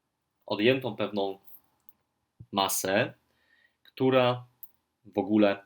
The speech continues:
do tej reakcji nie wchodziła. E, dziękuję za uwagę i zachęcam do zapisywania się na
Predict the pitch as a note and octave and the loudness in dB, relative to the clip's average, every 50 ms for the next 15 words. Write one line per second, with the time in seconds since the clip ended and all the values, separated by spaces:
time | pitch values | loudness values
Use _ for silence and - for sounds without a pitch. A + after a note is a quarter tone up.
0 | - - F2+ E2+ F2+ F2+ F2 - _ _ _ - F#2 F2 F2 F2 - - - _ | -16 -14 -8 -4 -4 -4 -4 -6 _ _ _ -6 -4 -4 -4 -4 -8 -14 -20 _
1 | _ _ _ - - - F#2+ F2+ - - - - - - - E2 - _ _ _ | _ _ _ -10 -6 -4 -4 -4 -4 -6 -10 -14 -12 -12 -12 -14 -16 _ _ _
2 | _ _ _ _ _ - - - - F#2+ F2+ E2+ - - - - - - - - | _ _ _ _ _ -18 -16 -10 -6 -6 -6 -6 -8 -12 -18 -18 -18 -20 -20 -20
3 | - - _ _ _ _ _ _ _ _ _ _ _ _ _ _ _ _ _ _ | -20 -20 _ _ _ _ _ _ _ _ _ _ _ _ _ _ _ _ _ _
4 | _ _ _ _ _ _ _ _ _ _ _ _ _ _ _ _ _ _ _ _ | _ _ _ _ _ _ _ _ _ _ _ _ _ _ _ _ _ _ _ _
5 | _ _ _ _ - - - - _ _ _ _ _ _ _ _ _ _ _ _ | _ _ _ _ -10 -10 -10 -10 _ _ _ _ _ _ _ _ _ _ _ _
6 | _ _ _ _ _ _ _ _ _ - G2+ F#2+ F#2+ F#2 F#2 F#2 F2+ - _ _ | _ _ _ _ _ _ _ _ _ -4 -2 0 0 -2 -2 -4 -6 -8 _ _
7 | _ _ _ _ _ _ - - F3+ G3+ G#3 G3 D#3+ B2+ B2+ A2 G2 - F#2 - | _ _ _ _ _ _ 0 0 2 6 8 8 8 8 6 4 2 0 -2 0
8 | - G2 G2+ A#2+ D3 E3+ - _ _ _ - - _ - C#3 D#3 E3+ F#3 F#3+ F3 | 2 2 2 2 2 -2 -6 _ _ _ -20 -14 _ -4 -2 -2 0 0 0 0
9 | - A#2 G2+ - - A2+ A#2 A2+ A#2 - D3+ C#3+ C#3 C3 A#2 G#2 - - G2 G2 | 0 0 0 0 -2 -4 -4 -4 -4 -4 -2 -2 -2 -2 -4 -4 -2 0 2 4
10 | G2 G2+ G#2 F#2+ G2 - - - - G2+ F2+ - F#2+ F#2 F#2 F2+ F2 - - - | 4 4 2 0 -4 -8 -10 -10 -8 -8 -6 -4 -6 -4 -4 -6 -6 -8 -8 -6
11 | - F#2 F2+ F2 E2+ E2+ E2+ E2+ F2 F2+ F2+ F2+ E2 - | -6 -4 -4 -6 -6 -8 -10 -8 -4 -2 -2 -2 -4 -6